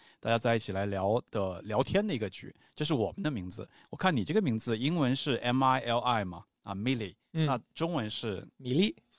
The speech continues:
Speaker 2: 因为，因为我们的，我，我的合伙人他是从饭团出来的嘛，所以就是当时想名字就想的就是饭团里面出来的叫什么呢？就叫米粒吧，
Speaker 1: 啊。
Speaker 2: 就这么，就这么来的。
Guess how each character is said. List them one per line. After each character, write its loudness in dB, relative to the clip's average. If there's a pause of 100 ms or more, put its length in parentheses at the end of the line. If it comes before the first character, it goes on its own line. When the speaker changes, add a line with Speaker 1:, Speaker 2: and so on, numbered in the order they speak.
(160)
Speaker 2:
因 0
为， 6
因 4
为 12
我 6
们 2
的， 6
我， 4
我 8
的 10
合 0
伙 6
人 -2
他 -2
是 -2
从 -4
饭 4
团 0
出 -2
来 2
的 -4
嘛， -10 (460)
所 -2
以 -2
就 -4
是 -2
当 0
时 4
想 4
名 -4
字 4
就 4
想 2
的 -4
就 -2
是 -2
饭 2
团 -2 (580)
里 -8
面 -2
出 -2
来 6
的 2
叫 0
什 -4
么 -4
呢？ 0
就 0
叫 2
米 -4
粒 0
吧， 0
Speaker 1:
啊。 -6
Speaker 2:
就 0
这 -2
么， -4
就 -10
这 -12
么 -10
来 -6
的。 -6